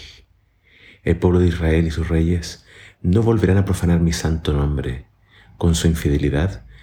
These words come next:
ni con sus tumbas reales. Profanaron mi santo nombre cuando colocaron sus umbrales y postes juntos a los míos, y cuando levantaron solo un muro de por medio,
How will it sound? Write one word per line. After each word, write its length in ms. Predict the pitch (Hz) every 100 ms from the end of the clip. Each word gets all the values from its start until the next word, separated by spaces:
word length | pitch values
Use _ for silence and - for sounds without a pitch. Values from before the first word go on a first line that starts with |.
| - _
ni 120 | -
con 160 | 85 87
sus 200 | - -
tumbas 380 | 98 90 87 -
reales. 800 | 73 69 64 65 - - - _ _ _ _ _ _ - - _
Profanaron 500 | 95 95 85 95 98
mi 120 | 85
santo 280 | 90 85 82
nombre 600 | 76 82 73 65 67 - _ _ _ _ -
cuando 260 | 87 85
colocaron 380 | 87 82 95 98
sus 160 | 98 80
umbrales 640 | 80 76 80 73 73 -
y 20 |
postes 800 | 82 87 - - 67 - - _ _ _ _ _
juntos 380 | - 85 82
a 60 | 76
los 120 | 71
míos, 720 | 69 87 80 - - - - _ _ _ - _
y 80 | -
cuando 240 | - 85 78
levantaron 480 | 76 73 82 87
solo 260 | 85 92 82
un 140 | 82
muro 440 | 76 85 85 80 80
de 100 | 80
por 180 | 80 82
medio, 500 | 76 85 85 65 65